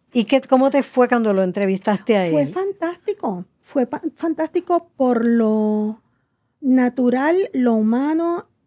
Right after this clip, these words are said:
Speaker 2: y lo poco <laughs> tratar de convencerte, que es lo que me gustó de él.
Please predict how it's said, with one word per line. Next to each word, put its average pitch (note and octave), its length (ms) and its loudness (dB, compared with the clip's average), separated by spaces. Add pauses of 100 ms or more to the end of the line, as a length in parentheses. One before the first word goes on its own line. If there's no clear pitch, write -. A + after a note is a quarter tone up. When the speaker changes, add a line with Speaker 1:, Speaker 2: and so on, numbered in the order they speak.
Speaker 2:
y A#3+ 160 0
lo A3 200 0
poco G#3 320 0
<laughs> - 20 -12
tratar C4+ 360 0
de C4+ 100 -4
convencerte, A3+ 760 -4
que G3 80 -8
es F#3+ 80 -6
lo G#3 100 -8
que B3 80 -8
me A3+ 140 -4
gustó G#3 320 -8
de B3 180 -6
él. B3 140 -8